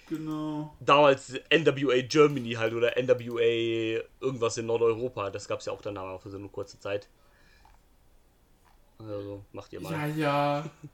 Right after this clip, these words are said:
Speaker 1: <laughs> Genau. Aber ja, unser, wie gesagt, unser guter Mick Moretti, der Weltenbummler und aber vor allem auch Black
Speaker 2: Ja.
Speaker 1: Label tro-, treu.
Speaker 2: Stimmt.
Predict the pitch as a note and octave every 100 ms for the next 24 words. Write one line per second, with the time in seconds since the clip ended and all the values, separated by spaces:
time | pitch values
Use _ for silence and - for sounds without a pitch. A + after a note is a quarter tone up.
0 | _ _ _ _ _ - D3+ C#3+ C#3 C#3+
1 | C#3+ - _ _ _ _ _ - D#3 D#3
2 | D#3 D3+ C#3 B2 - - _ _ - E3+
3 | D#3+ D#3+ D#3 D3 D3 D3 C#3+ - D#3+ D#3
4 | D#3 D3+ E3 F3 D#3 E3 D#3+ D#3+ D#3+ D#3+
5 | E3 F3+ D#3 D#3+ F3 F#3+ F#3 D#3+ E3+ E3
6 | E3 D#3 D3 D3 C#3+ D3 D3+ D3 D3 D#3
7 | D#3 - D#3 D#3 - _ _ _ _ _
8 | _ _ _ - F3 F#3+ F#3+ F3+ F#3 F#3
9 | E3+ - F#3 F3 E3 D#3+ - - E3+ E3
10 | E3 F3